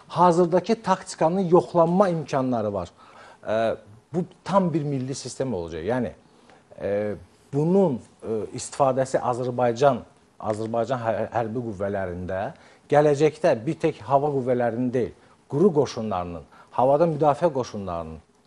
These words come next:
dəniz qoşunlarının bu sistemin içində birləşdirilib müştərək hərəkət, müştərək, e, döyüş əməliyyatlarının aparılması imkanı verəcək və Azərbaycana xas olan bir sistem olacaq və Azərbaycanın apardığı təlimləri və taktiki,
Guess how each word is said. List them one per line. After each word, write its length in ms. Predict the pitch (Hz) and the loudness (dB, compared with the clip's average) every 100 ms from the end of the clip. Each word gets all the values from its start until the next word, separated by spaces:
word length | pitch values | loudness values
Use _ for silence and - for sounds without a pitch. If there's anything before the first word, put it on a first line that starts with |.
| _ - 95 98 | _ -12 -4 0
dəniz 300 | 139 196 170 | 4 4 4
qoşunlarının 680 | 147 - 143 139 151 208 208 - _ - | 2 0 -4 -2 -2 -2 -4 -10 _ -4
bu 100 | 190 | -4
sistemin 500 | - 160 156 160 151 | -2 -4 -2 -2 -4
içində 420 | - 143 147 147 - - _ | -6 -2 0 0 -2 -20 _
birləşdirilib 920 | - 110 143 151 147 - 151 165 214 - _ 143 | -10 0 4 4 2 0 -2 0 -2 -4 _ -6
müştərək 540 | 156 - 170 185 185 | -6 -2 4 4 4
hərəkət, 440 | 151 127 - 120 139 | 0 -2 -2 -6 -6
müştərək, 480 | 131 - 151 175 180 - - _ | -10 -2 2 4 2 -8 -20 _
e, 100 | 113 120 120 120 113 117 | -4 -2 0 -2 -4 2
döyüş 280 | 143 175 - 135 | 6 6 6 2
əməliyyatlarının 840 | 135 131 131 139 131 139 180 - | 2 0 0 -2 -2 0 -2 -2
aparılması 640 | 127 - 147 139 135 139 170 | -2 2 4 4 2 -2 -4
imkanı 320 | 147 127 104 98 | -6 -6 -6 -6
verəcək 340 | 98 107 165 | -8 -6 -4
və 100 | 156 - - - | -4 -6 -12 -4
Azərbaycana 800 | - 139 143 135 147 143 156 185 - | 2 4 4 6 6 6 2 -2 -2
xas 220 | 170 156 90 | -4 -4 -6
olan 260 | 95 92 | -10 -10
bir 100 | 85 | -10
sistem 360 | 90 82 90 85 | -12 -12 -12 -12
olacaq 340 | 82 78 95 | -12 -12 -12
və 80 | - - | -8 -4
Azərbaycanın 840 | 131 139 135 147 139 139 156 185 190 - - - _ | -2 -2 0 0 0 0 0 0 -2 -6 -20 -20 _
apardığı 480 | 117 139 135 135 160 | -4 2 2 2 0
təlimləri 540 | 151 143 135 135 135 135 | 2 0 0 0 0 -2
və 80 | 123 | -2
taktiki, 460 | 131 - - 160 | -4 -6 -8 -6